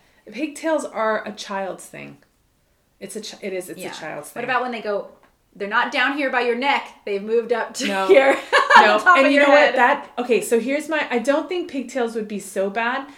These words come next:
Speaker 1: but they have this, there, there's this, uh, you know, this thing with pigtails.
Speaker 2: Are you
Speaker 1: Right.
Speaker 2: saying a sexual thing with
Speaker 1: Yes,
Speaker 2: pigtails?
Speaker 1: like,
Speaker 2: That people
Speaker 1: "Oops, I did it
Speaker 2: sexualize that?
Speaker 1: again."
Speaker 2: Yeah.
Speaker 1: Uh, a lot of,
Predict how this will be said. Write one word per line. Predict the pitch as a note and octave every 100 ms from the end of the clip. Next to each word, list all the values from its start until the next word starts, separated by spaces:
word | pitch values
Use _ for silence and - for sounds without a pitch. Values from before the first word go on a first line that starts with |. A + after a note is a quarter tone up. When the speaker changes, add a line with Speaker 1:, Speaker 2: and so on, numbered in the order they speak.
| _
Speaker 1:
but | A3 G#3
they | A3
have | A3 G#3 G3+
this, | G3+ F#3 F3+ - - _ _ _ _ _ _
there, | A3 G#3+
there's | A3 G3+ G3+
this, | G3+ - -
uh, | G3+ F3 E3 D#3+ _ _ _ _ _ A3
you | A3
know, | G3+ E3+ E3 _
this | G#3+ G3+
thing | - A3+ G#3+
with | F#3+ F3
pigtails. | - E3+ - D3 C3 C3+ - _ _ _ _ _ _ _ _ G3+
Speaker 2:
Are |
you | G3
Speaker 1:
Right. | F#3+
Speaker 2:
saying | G3
a | F#3+
sexual | - G#3 G3+ - A#3+ A#3+
thing | C4+ C4
with | C4 G#3
Speaker 1:
Yes, | G3+ F3
Speaker 2:
pigtails? | B3+ B3+
Speaker 1:
like, | G#3 G#3
Speaker 2:
That |
people | A3+ A#3+ G#3+ G3
Speaker 1:
"Oops, | -
I | A#3
did | G#3 A3
it | G#3+
Speaker 2:
sexualize | G#3
that? | G#3
Speaker 1:
again." | A3+ A3 A3 A3 A3
Speaker 2:
Yeah. | G#3+ - - _ _ -
Speaker 1:
Uh, | G3 F#3 F3+
a | G#3
lot | G#3 F#3+ G3+
of, | F#3+ F#3+